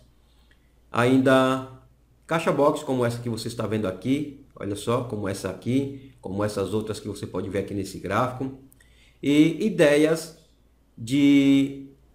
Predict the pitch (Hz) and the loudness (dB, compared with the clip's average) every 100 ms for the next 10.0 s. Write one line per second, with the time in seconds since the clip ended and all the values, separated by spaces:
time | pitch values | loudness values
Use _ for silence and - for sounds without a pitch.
0 | _ - 180 160 185 180 185 185 - - | _ 2 4 6 2 2 2 0 -14 -18
1 | - 160 147 135 - - - 131 135 147 | -4 2 4 4 0 -6 -2 0 0 -2
2 | 139 - - 117 131 147 160 147 151 - | -4 -8 -14 0 2 2 2 4 4 2
3 | 98 107 135 135 131 123 - 123 156 165 | -4 -2 -4 -4 -2 -2 0 0 2 0
4 | 147 113 117 127 - 123 123 120 117 113 | -2 0 2 0 -2 -4 -4 -2 0 2
5 | 151 160 160 160 - _ - 139 120 120 | 2 2 -2 -8 -14 _ -2 0 2 -2
6 | - 131 117 - 123 123 123 127 123 123 | -4 -2 -2 -2 -2 0 0 0 -2 0
7 | 117 120 131 - 123 120 - 127 123 127 | 0 2 0 -2 -4 -4 -2 2 2 2
8 | 127 - - _ _ 98 117 120 117 113 | -4 -6 -20 _ _ -4 0 4 4 2
9 | 113 - 120 - 143 135 143 139 - | -2 -6 -6 -4 -2 0 0 0 -4